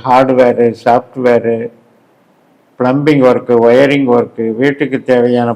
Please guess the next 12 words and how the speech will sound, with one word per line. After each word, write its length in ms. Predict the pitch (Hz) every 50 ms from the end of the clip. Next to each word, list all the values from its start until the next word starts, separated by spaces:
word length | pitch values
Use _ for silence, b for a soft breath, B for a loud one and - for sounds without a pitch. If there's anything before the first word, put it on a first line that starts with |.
| 110 -
பொருட்கள், 500 | 117 117 123 120 - _ 123 113 113 113 113 - - _ _ _ _ _ _ _ _ _ _ _ _ _ _ _ _ _ _ - 110 110 117 120 117
அத்தனை 340 | - _ - 175 175 175 165 139 135
வியாபாரத்துக்கும் 680 | 135 147 151 151 160 156 143 139 - - 131 160 175 165
இது 120 | 123 117 - -
சிறப்பாக 480 | 127 123 131 131 - - 135 127 117 117 107
இருக்கும். 300 | 107 107 - 147 - - - _ _ _ 117
நல்ல 220 | 117 117 127 143 139 127 120
நாள் 180 | 117 113 113 113 110
தான். 160 | 117 - - - _ _ _ _ 117
ஆனா 180 | 117 120 139 151 151 147 - - _ _ _ _ _ _ _ _ _ _ _ _ _ _ _ _ - 110
நாலு 320 | 123 139 156 175 175 180 180 170
எட்டுல 300 | 143 120 - 147 151 147